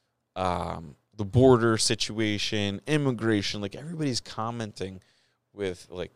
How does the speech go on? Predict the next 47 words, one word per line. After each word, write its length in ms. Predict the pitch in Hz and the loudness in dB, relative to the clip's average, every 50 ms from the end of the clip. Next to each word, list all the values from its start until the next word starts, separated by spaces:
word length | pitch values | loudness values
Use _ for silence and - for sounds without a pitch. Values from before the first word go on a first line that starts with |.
| _ | _
their, 440 | - 92 92 90 92 95 92 98 135 - - - _ _ _ _ _ _ _ _ _ _ _ _ _ _ _ _ - | -20 -16 -6 0 2 2 2 2 -2 -6 -14 -20 _ _ _ _ _ _ _ _ _ _ _ _ _ _ _ _ -6
with 200 | 107 104 95 - | -4 -4 -4 -2
just, 260 | - 107 107 - - | -2 0 0 0 0
like, 220 | 110 98 95 _ | -2 -4 -4 _
this 160 | - 104 98 - | -4 -4 -4 -2
very, 320 | - 107 101 104 95 87 | 0 0 0 0 -2 -4
just, 280 | 85 92 98 - - - | -6 -6 -4 -4 -2 -2
like, 200 | 85 82 - _ _ _ _ _ _ _ _ _ _ _ _ _ _ _ _ _ _ _ _ _ _ _ _ _ _ | -2 -4 -4 _ _ _ _ _ _ _ _ _ _ _ _ _ _ _ _ _ _ _ _ _ _ _ _ _ _
knee 320 | 113 110 113 123 131 135 127 | -10 -8 -4 -4 -2 0 0
slap 560 | - - - - 104 107 101 101 101 - - | 0 0 0 0 -2 0 0 0 -2 -2 -2
of, 180 | 101 90 90 95 | -4 -2 -2 -2
uh, 220 | 87 87 82 71 - - | -4 -4 -4 -6 -6 -2
this 180 | - 151 143 | 0 0 0
is 140 | 160 139 123 | 0 0 0
ups-, 280 | 117 - - - - - - | -2 -2 -2 -6 -6 -4 -2
this 200 | 123 127 - 131 | -2 0 0 -2
upset, 320 | 117 - - - - - | -2 -2 -2 -2 -2 0
like, 260 | 101 101 92 - - _ _ _ _ _ - | 0 0 0 -2 -6 _ _ _ _ _ -14
into, 200 | 110 104 92 - | -12 -10 -8 -6
like, 200 | 87 95 90 - _ _ _ - | -6 -6 -8 -10 _ _ _ -6
it, 160 | 107 95 - | -6 -4 -2
it 160 | 110 107 101 | -2 -2 0
hits 280 | 98 135 147 139 - - | 2 2 2 2 2 -2
'em, 260 | 143 135 135 127 127 - _ _ _ - | -2 -2 -4 -8 -12 -16 _ _ _ -8
like, 160 | 104 98 92 | -8 -6 -6
the, 120 | - 101 - _ _ - | -6 -12 -12 _ _ -4
the 80 | 107 110 | -4 -2
information 460 | 117 131 143 131 123 127 - 117 110 | -2 -2 -4 -4 -2 -2 -2 -4 -4
hits 220 | 113 131 - - 131 | -4 -4 -2 -2 -4
'em, 120 | 127 123 | -4 -4
and 100 | 107 95 | -6 -6
it's 100 | 90 - | -4 -4
just, 140 | - 92 - | -4 -4 -4
like, 120 | 92 90 | -6 -4
their 160 | - 98 98 | -2 -2 0
initial 500 | 98 107 120 120 - - 127 117 113 110 - - - _ _ _ _ - | 0 0 0 0 2 4 4 4 4 2 -2 -12 -20 _ _ _ _ -4
reaction 460 | 104 110 117 113 117 - - 127 110 | 0 2 2 2 2 0 -2 -2 -2
is 120 | 104 - | -2 -2
just, 180 | - 98 - - | -2 -2 -2 -2
like, 120 | 92 92 _ _ _ _ _ _ _ | -4 -6 _ _ _ _ _ _ _
"Blah," 380 | 160 196 208 180 123 - - - - _ _ _ _ _ _ _ _ - | 0 4 6 6 6 4 2 -6 -14 _ _ _ _ _ _ _ _ -10
and 80 | - 107 | -4 -2
they 80 | 104 95 | -2 0
just 200 | 87 101 90 90 | 0 -2 0 4
blurt 260 | 113 123 123 117 107 | 6 6 6 6 4
it 80 | 92 | 2
out. 200 | 80 - - - | -2 -4 -10 -20